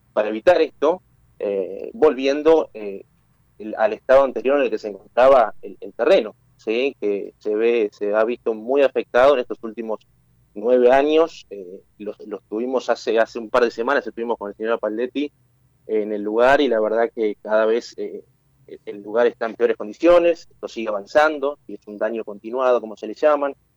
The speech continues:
Incluso a fines del año pasado nos apersonamos con una escribana, como para hacer una constatación del estado de la parcela, de, del estado de la parcela, adyacencias, y fue cuando se recogió la muestra, eh, siguiendo el protocolo de rigor, lógicamente.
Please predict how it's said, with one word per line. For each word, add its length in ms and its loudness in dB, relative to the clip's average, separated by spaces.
Incluso 520 2
a 60 4
fines 240 -6
del 140 0
año 60 -2
pasado 360 2
nos 120 -6
apersonamos 540 -6
con 140 -6
una 340 -2
escribana, 600 2
como 160 -4
para 140 2
hacer 140 -8
una 100 2
constatación 640 0
del 120 -2
estado 380 6
de 40 4
la 80 -4
parcela, 800 2
de, 160 -12
del 100 -16
estado 300 -2
de 80 -2
la 80 -8
parcela, 500 4
adyacencias, 800 0
y 60 -18
fue 160 -12
cuando 200 -6
se 120 -8
recogió 400 -6
la 80 -6
muestra, 480 -6
eh, 180 -4
siguiendo 320 -6
el 80 -8
protocolo 540 -2
de 80 -2
rigor, 260 4
lógicamente. 760 -2